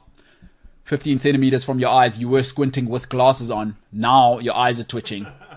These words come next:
So, you're having, you,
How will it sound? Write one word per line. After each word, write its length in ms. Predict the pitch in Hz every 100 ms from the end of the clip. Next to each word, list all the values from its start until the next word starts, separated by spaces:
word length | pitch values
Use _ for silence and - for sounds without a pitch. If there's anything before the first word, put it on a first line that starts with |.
| _ _ 135 139 135 - 135 139 - _ _ _
So, 500 | - - 120 107 101 - - - _ 185 190 _ _ _ _
you're 140 | 190 156
having, 260 | 120 123 - _
you, 120 | -